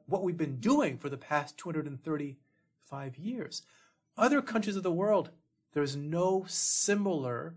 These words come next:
level of veneration, no similar level of obsession with the Constitution. And that's why they can more frequently, more comfortably reform their Constitution so that it meets their current needs.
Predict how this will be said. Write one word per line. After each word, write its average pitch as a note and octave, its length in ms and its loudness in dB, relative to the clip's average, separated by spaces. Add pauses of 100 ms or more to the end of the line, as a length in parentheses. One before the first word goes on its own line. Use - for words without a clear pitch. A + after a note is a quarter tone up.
level C3+ 520 2
of B2 140 -4
veneration, C3+ 880 -4 (600)
no D#3+ 180 2
similar F#3+ 560 2
level C3+ 500 0
of B2 120 0
obsession C3 760 -4 (320)
with E3 300 4
the D#3+ 80 2
Constitution. C#3 760 -2
And C3 140 2
that's F3 220 -2
why D3 320 -4 (1080)
they D3+ 80 4
can C#3+ 160 -2
more C3+ 160 0
frequently, D#3 760 -2 (300)
more C3 140 -4
comfortably B2+ 800 -4 (240)
reform D#3+ 540 2
their D3 120 0
Constitution E3 760 -2
so G#3 160 4
that A3 160 8
it G3+ 140 8
meets G#3+ 300 6
their F3 100 -6
current D#3 360 -4
needs. A#2+ 600 -14